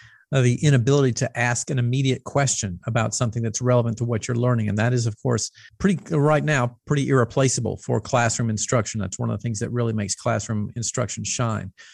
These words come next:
So, y-, you know, again, this is the recognition that there is no perfect animal. And, uh, you know, it's so funny, like, I, I am involved with a, a, quite a number of education, um,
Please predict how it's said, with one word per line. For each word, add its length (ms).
So, 280
y-, 160
you 360
know, 120
again, 240
this 180
is 100
the 140
recognition 580
that 140
there 140
is 160
no 140
perfect 480
animal. 440
And, 320
uh, 220
you 140
know, 140
it's 140
so 120
funny, 480
like, 320
I, 240
I 140
am 340
involved 360
with 120
a, 300
a, 40
quite 260
a 40
number 200
of 80
education, 840
um, 340